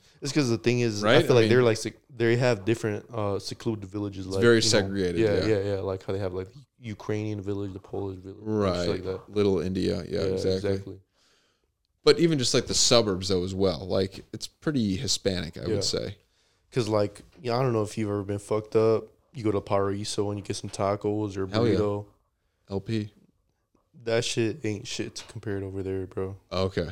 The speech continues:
Speaker 1: The tacos over
Speaker 2: That's like
Speaker 1: there.
Speaker 2: fast food or something.
Speaker 1: Yeah, the tacos over there.
Speaker 2: Yeah.
Speaker 1: Like,
Speaker 2: Onion and
Speaker 1: bitch.
Speaker 2: cilantro.
Speaker 1: Yes, bro.
Speaker 2: Yeah.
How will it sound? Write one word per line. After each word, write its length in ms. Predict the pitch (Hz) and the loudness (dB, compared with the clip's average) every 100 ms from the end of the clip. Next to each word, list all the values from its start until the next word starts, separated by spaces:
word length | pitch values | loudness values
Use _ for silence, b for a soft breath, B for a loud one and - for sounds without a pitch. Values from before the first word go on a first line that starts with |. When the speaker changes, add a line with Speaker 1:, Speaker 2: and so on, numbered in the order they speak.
| - | -10
Speaker 1:
The 80 | 104 | -16
tacos 380 | - 101 110 113 | -4 -2 -2 -4
over 100 | 107 | 4
Speaker 2:
That's 260 | 113 98 | 4 6
like 120 | 104 | 2
Speaker 1:
there. 180 | 101 101 | 4 2
Speaker 2:
fast 160 | 87 - | 2 0
food 220 | 95 76 | -2 -4
or 60 | 82 | -6
something. 340 | - 69 62 | -8 -8 -8
Speaker 1:
Yeah, 220 | 107 98 | -6 -6
the 120 | 104 104 | -8 -8
tacos 500 | - 104 110 110 107 | -2 -2 -2 -4 -4
over 160 | 104 | -4
there. 260 | 104 104 104 - _ _ _ _ _ _ _ _ _ _ _ _ _ _ | -4 -6 -10 -18 _ _ _ _ _ _ _ _ _ _ _ _ _ _
Speaker 2:
Yeah. 120 | - 92 95 _ _ _ _ _ _ _ _ _ _ | -10 -10 -10 _ _ _ _ _ _ _ _ _ _
Speaker 1:
Like, 100 | 98 | -2
Speaker 2:
Onion 160 | 98 92 | 0 0
and 80 | 92 | 0
Speaker 1:
bitch. 120 | - | 2
Speaker 2:
cilantro. 480 | 101 95 92 110 110 _ _ _ | 4 2 0 -4 -4 _ _ _
Speaker 1:
Yes, 300 | 104 98 - | -10 -8 -10
bro. 340 | - 95 95 - _ - | -10 -10 -10 -16 _ -16
Speaker 2:
Yeah. 120 | - | -16